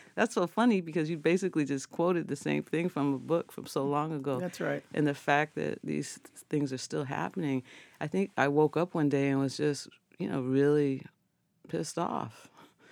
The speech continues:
Speaker 1: And, um, you know, I couldn't, um, just,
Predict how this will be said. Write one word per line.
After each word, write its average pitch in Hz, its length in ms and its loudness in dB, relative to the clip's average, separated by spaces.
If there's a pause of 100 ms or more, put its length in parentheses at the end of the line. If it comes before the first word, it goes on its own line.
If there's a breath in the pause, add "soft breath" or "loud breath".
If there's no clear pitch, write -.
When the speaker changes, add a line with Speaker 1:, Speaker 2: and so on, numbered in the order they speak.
(280 soft breath)
Speaker 1:
And, 143 300 4
um, 135 380 4 (520)
you - 60 2
know, 147 80 6
I 120 60 4
couldn't, 139 480 0
um, 117 360 -2 (840 soft breath)
just, - 280 -4